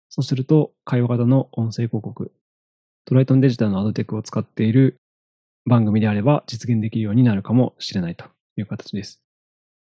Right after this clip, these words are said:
まあ、一応なんか誤解がないように言っておくと、今はまだ、あの、北米でしか始まってないのと、日本で始まるかどうかは未定なんですけど、どこにも書いてないんで分かんないです。けど、まあ、事実としては、そのトライトンデジタルの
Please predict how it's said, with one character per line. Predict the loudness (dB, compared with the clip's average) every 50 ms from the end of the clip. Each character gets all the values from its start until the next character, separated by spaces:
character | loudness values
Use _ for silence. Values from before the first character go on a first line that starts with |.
| _ -2
ま | 2
あ、 | 2
一 | 4 4
応 | 4
な | 2
ん | 2
か | 0 0
誤 | -2 -2
解 | 0 2 2 4
が | 4 4
な | 4 4 4
い | 4
よ | 4
う | 2
に | 0
言 | -2
っ | -6
て | -6 -6 -6
お |
く | -6 -6
と、 | -6 -2
今 | 2 2 4 4
は | 4 2
ま | 2 0 0
だ、 | 0 -2 -2 -4 -6 -8 -10 -14 _ _ _ _ -8
あ | -6
の、 | -6 -6 -6
北 | -4 2 4 4
米 | 6 6 4
で | 4 2
し | 0
か | -2 -8
始 | -6 -6 -4 -2
ま | -2 -2
っ | -2
て | _ -2 -2
な | 0 0
い | 0
の | -2 -4
と、 | -6 -6 -4 -4 -4 -4 -4 -4 0
日 | 2
本 | 4 6 6
で | 4 2
始 | 0 -2 0 2
ま | 2 2
る | 2 2
か | 0 -2
ど | -2 -2 -2
う | -2
か | -4 -6
は | -8 -6
未 | -6 -6 -2
定 | 2 2 4 4
な | 4 2 0
ん |
で | -2 -4
す | -8 -14
け | -12 -8
ど、 | -8 -8 -8 -10 _ _ _ _ _ _ _ _ -2
ど | 2
こ | 4 6
に | 6
も | 4 4 2
書 | 0
い | 0
て | 0 -2
な | -6 -6
い |
ん | -6
で | -6
分 | -6 -4
か | -2 0
ん | 0 0
な | -2
い | -6
で | -10 -14
す。 | -16 -20 _ _ _ _ _ _ _ _ _ _ _ _ _ _ _ _ _ _ _ _ _ -8
け | -2 0
ど、 | 2 2 2 2 0 -4 -6 -4
ま | 0 2
あ、 | 4
事 | 6 6 6
実 | 6 4 2 -2
と | -6 -6
し | -6 -4
て | -4 -2
は、 | -2 0 0 -2 -2 -4 -8 _ _ _ _ _
そ | _ -4 -4
の | -2
ト | 2 4
ラ | 4 4
イ | 4
ト | 2 2
ン | 2
デ | 2 2
ジ | 0 0 -2
タ | -4 -6
ル | -6 -4 -2
の | 0 0 0 0 -2